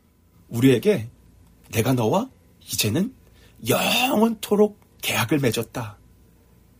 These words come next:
그 성령 하나님이 너의 보증이다. 너에게 그렇게 인치신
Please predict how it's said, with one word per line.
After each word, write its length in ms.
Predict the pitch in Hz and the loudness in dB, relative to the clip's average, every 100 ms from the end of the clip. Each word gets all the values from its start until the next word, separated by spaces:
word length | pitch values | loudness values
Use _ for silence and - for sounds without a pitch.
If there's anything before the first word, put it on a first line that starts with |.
| _ _ | _ _
그 140 | - | -2
성령 460 | 117 185 175 160 147 | -2 0 2 4 4
하나님이 320 | 147 143 143 | 4 2 2
너의 280 | 127 123 127 | 2 2 0
보증이다. 680 | - 135 147 156 147 139 104 _ _ _ _ _ _ _ _ - | 2 4 4 0 -2 -4 -8 _ _ _ _ _ _ _ _ -10
너에게 360 | 113 120 117 | -2 -2 -2
그렇게 280 | 110 135 135 | -2 -2 0
인치신 580 | 160 175 - - 170 165 | -2 -2 -4 -4 -6 -10